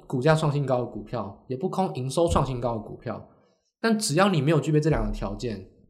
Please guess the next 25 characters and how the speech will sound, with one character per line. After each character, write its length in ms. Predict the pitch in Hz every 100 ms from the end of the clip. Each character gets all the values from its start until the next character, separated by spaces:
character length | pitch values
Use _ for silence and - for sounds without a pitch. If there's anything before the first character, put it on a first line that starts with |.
| _
不 80 | -
管 180 | 180 127
怎 140 | 123
么 80 | 107
样， 280 | 120 117 110 -
我 140 | 120
觉 140 | 135 135
得 260 | 131 - - _ _ _ _ _ -
只 140 | -
要 100 | 165
投 220 | 190 131
信 240 | 135 180 139
转 180 | 113 104
卖， 320 | 135 110 -
或 180 | - 160
者 60 | 156
说 220 | 156 156
只 160 | 160 160
要 120 | 185
有 80 | 139
融 240 | 120 131
资 140 | 156
开 160 | 156 180
始 100 | 151
出， 320 | - 131 123